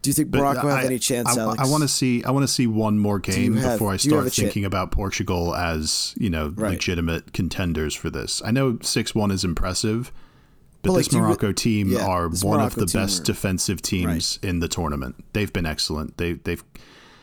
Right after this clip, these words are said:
Speaker 2: they've kept, uh, Belgium to a cle-, uh, to a, to no goals. They kept Croatia, uh, to no goals.
Speaker 1: They made
Speaker 2: I think
Speaker 1: Spain
Speaker 2: they conceded, they conceded
Speaker 1: not do
Speaker 2: one
Speaker 1: anything.
Speaker 2: against Canada,
Speaker 1: One shot,
Speaker 2: and it was
Speaker 1: one
Speaker 2: an
Speaker 1: shot
Speaker 2: own
Speaker 1: against,
Speaker 2: goal.
Speaker 1: on target against Spain.
Speaker 2: Right. They,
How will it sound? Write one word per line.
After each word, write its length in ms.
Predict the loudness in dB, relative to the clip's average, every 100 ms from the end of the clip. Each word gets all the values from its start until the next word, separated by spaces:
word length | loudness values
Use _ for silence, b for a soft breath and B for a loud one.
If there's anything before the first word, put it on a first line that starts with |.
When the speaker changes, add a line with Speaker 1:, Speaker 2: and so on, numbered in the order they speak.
| B -6
Speaker 2:
they've 140 | -4 -2
kept, 440 | -2 -2 -6 -8 b b b -6
uh, 200 | -2 -2
Belgium 680 | -2 0 2 2 2 2 -2 -6
to 160 | -2 0
a 40 |
cle-, 320 | 0 -2 -2 0
uh, 220 | 0 -2
to 220 | 0 -2
a, 20 | -2 -6 -10 -10 -8 0
to 100 | 2
no 140 | 2
goals. 320 | 2 2 0
They 120 | -2 -4
kept 200 | -4 -4
Croatia, 720 | -2 0 0 0 0 0 -2 -8 -14 -6
uh, 220 | -4 -2
to 160 | 0 0
no 180 | 2 2
goals. 560 | 0 0 0 -2 -6 -10 B B B B
Speaker 1:
They 100 | -6
made 120 | -2
Speaker 2:
I 100 | 0
think 140 | 2
Speaker 1:
Spain 20 | 2
Speaker 2:
they 60 |
conceded, 460 | 2 2 2 2 0 -2 -2
they 100 | 0
conceded 380 | 0 2 2 2
Speaker 1:
not 60 |
do 60 | 0
Speaker 2:
one 200 | 2 2
Speaker 1:
anything. 160 | 4 2
Speaker 2:
against 180 | 0 0
Canada, 340 | 0 2 2
Speaker 1:
One 160 | 2 2
shot, 100 | 2
Speaker 2:
and 80 | 2
it 40 |
was 160 | 0 0
Speaker 1:
one 140 | 0
Speaker 2:
an 20 |
Speaker 1:
shot 220 | 0 0 2
Speaker 2:
own 80 |
Speaker 1:
against, 180 | 2 2
Speaker 2:
goal. 160 | 2 0
Speaker 1:
on 80 | -2
target 340 | -4 -4 -4
against 240 | -6 -6 -6
Spain. 280 | -6 -12 -16 _ -12 -6
Speaker 2:
Right. 240 | -4 -4 -10 -4
They, 380 | -2 0 0